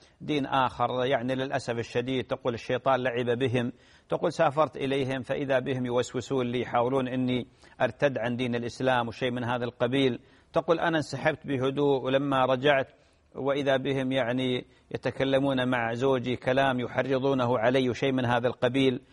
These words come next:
تقول يعني أنا ما أدري لو قاطعت زوجي، قاطعت، آه، والدي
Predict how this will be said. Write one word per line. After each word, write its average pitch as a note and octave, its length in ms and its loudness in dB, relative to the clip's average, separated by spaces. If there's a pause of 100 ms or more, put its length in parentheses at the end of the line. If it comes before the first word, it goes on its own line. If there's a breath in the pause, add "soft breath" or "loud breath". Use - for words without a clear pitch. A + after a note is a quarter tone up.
(200 soft breath)
تقول E3+ 280 -2
يعني D#3 360 2
أنا D#3 180 4
ما E3 280 2
أدري B2 400 -2 (280 soft breath)
لو D3 140 2
قاطعت D3 540 2
زوجي، C3 640 -2 (180)
قاطعت، C#3 520 2
آه، C3+ 520 0
والدي C3 680 2